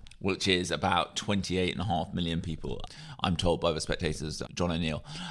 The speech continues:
Once you've done that, that accounts for ninety-nine percent of deaths and hospitalizations. So a-, at that point,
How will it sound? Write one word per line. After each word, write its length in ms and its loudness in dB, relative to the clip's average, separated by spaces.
Once 260 12
you've 100 0
done 220 6
that, 260 6
that 220 8
accounts 320 2
for 60 6
ninety-nine 520 6
percent 280 0
of 80 -10
deaths 280 4
and 100 0
hospitalizations. 880 -4
So 280 8
a-, 140 4
at 220 12
that 260 10
point, 260 0